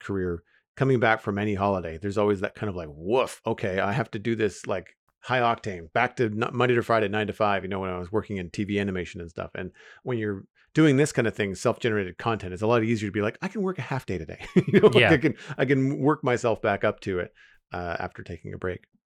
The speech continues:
Speaker 2: Yeah, well, we're gonna dedicate some of our main discussion today to talking about taking a bit of time away from Minecraft and what that can do for your mindset.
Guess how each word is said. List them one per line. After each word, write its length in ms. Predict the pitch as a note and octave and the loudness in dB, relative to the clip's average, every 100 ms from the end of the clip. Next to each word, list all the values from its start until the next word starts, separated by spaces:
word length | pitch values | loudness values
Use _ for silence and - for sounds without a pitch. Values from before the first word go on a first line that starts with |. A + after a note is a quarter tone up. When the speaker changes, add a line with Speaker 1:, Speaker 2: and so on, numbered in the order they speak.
| - | -6
Speaker 2:
Yeah, 140 | G#2+ | 0
well, 140 | F#2+ B2+ | 2 4
we're 100 | D#3 | 4
gonna 300 | F#3 E3+ C3 | 6 4 4
dedicate 380 | C#3+ E3 E3+ | 2 4 2
some 160 | C3+ D#3 | 2 2
of 60 | B2+ | 4
our 100 | A#2 | 4
main 220 | A#2 B2+ | 4 2
discussion 440 | A2+ - C3 - | 0 0 0 0
today 240 | A2+ G#2+ G#2+ | 0 0 0
to 100 | - | 4
talking 340 | E3 G3 - | 4 4 2
about 320 | B2+ G#2+ A2 | 0 0 0
taking 320 | - C#3 B2+ C3 | -2 -4 -2 0
a 60 | |
bit 100 | A#2 | 0
of 80 | A2+ | 0
time 280 | - B2 A2+ | 0 0 0
away 360 | G#2 A#2 B2 | 2 4 4
from 340 | A2+ - A2+ G#2+ | 2 0 0 2
Minecraft 480 | G2+ G2+ A2 G2 - | 0 0 2 2 0
and 100 | G#2+ | -2
what 120 | A2 | 0
that 160 | G#2+ | -4
can 140 | - A#2 | -4 -2
do 180 | G#2+ G2+ | -2 -2
for 260 | - A2 | -2 -2
your 160 | G2+ G2 | 0 0
mindset. 600 | G2 G#2 G#2 - G#2+ | 0 0 0 -2 -2